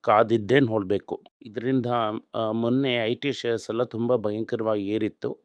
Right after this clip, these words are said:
ನಿನ್ನೆ ಸ್ವಲ್ಪ ಬಿದ್ದಿತ್ತು, ಇವತ್ತು ಮತ್ತೆ ಏರಿರುತ್ತೆ ಅಂತ ನಾನು ಅನ್ಕೋತೀನಿ.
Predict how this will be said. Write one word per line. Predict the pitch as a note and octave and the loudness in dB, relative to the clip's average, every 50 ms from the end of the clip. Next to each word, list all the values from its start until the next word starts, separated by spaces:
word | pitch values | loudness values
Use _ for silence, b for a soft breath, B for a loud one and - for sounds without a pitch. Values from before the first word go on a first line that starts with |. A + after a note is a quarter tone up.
| _ - | _ -12
ನಿನ್ನೆ | A#2 A#2 A#2+ B2 B2+ C3+ | -6 -4 -2 0 0 -2
ಸ್ವಲ್ಪ | C3 - - B2 A#2 - - | -2 -2 -4 -4 -2 -2 -2
ಬಿದ್ದಿತ್ತು, | A2+ G2+ G#2 A2+ G#2+ G2+ B2 C3 - _ - D3+ D3+ - - - | -4 -2 -4 -6 -6 -4 -6 -8 -6 _ -4 -2 -2 -4 -6 -4
ಇವತ್ತು | G#2+ A#2 B2+ C3+ - - - A#2 | -2 -2 -2 -2 -4 -6 -10 -10
ಮತ್ತೆ | G#2 - _ - C#3 C#3+ A#2+ | -10 -6 _ -2 -2 0 0
ಏರಿರುತ್ತೆ | G2+ G#2 A2 A2+ B2+ B2+ A#2 A#2 A2+ - A#2 | -2 -2 -2 -2 -2 -4 -4 -4 -4 -4 -2
ಅಂತ | A#2 A#2 A2+ - | -4 -2 -4 -6
ನಾನು | A#2+ A#2+ A2+ G#2+ G#2+ G2+ | -6 -6 -6 -6 -8 -8
ಅನ್ಕೋತೀನಿ. | G2 G2+ G#2 - - A#2+ A#2+ - A2 F#2 F#2+ G#2 B2 - | -10 -10 -12 -8 -8 -8 -6 -4 -6 -6 -6 -8 -10 -12